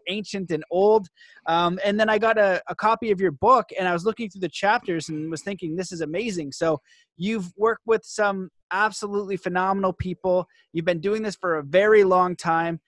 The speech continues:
Why don't you give the listeners just a little bit of background about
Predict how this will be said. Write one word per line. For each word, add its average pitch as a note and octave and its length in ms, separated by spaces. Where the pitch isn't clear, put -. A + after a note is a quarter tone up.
Why F#3 160
don't C4 100
you B3+ 100
give A3 400
the G#3 260
listeners G3 500
just G3 160
a F#3 40
little G3+ 280
bit G3+ 180
of E3+ 220
background F#3 440
about E3+ 260